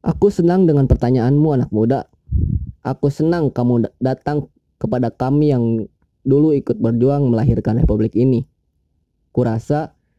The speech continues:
tak ada jawaban yang meyakinkan kecuali dengan melihat sejarah. Aku berada dalam situasi yang hanya bisa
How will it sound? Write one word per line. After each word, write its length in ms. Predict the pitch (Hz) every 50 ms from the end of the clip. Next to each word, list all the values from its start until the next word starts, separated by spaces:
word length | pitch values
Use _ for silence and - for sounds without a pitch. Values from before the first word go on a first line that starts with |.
| _ _ _ _ _ _ _ _ -
tak 220 | 151 147 165 170
ada 80 | 170 160
jawaban 540 | 170 170 170 170 175 180 196 208 208 196
yang 160 | 175 151 143 131
meyakinkan 720 | 131 131 123 120 - - 143 139 139 127 - 165 160 156
kecuali 640 | 139 131 - - 135 117 113 113 120 120 117 - - _
dengan 340 | - 147 143 156 170 170 170 160
melihat 320 | 139 131 127 127 131 127 -
sejarah. 560 | - 120 117 120 127 131 131 127 135 135 - - - - _ _ _ _ _ _ _ _ _ _
Aku 400 | - 110 113 - _ - 160 160
berada 400 | 151 131 135 127 120 123 135 151
dalam 240 | 147 147 143 139 151
situasi 560 | 139 - - 120 113 120 135 - 156 147 156
yang 260 | 151 143 143 92 - - - - -
hanya 320 | - 147 151 160 165 160 156
bisa 320 | 143 147 - - 156 156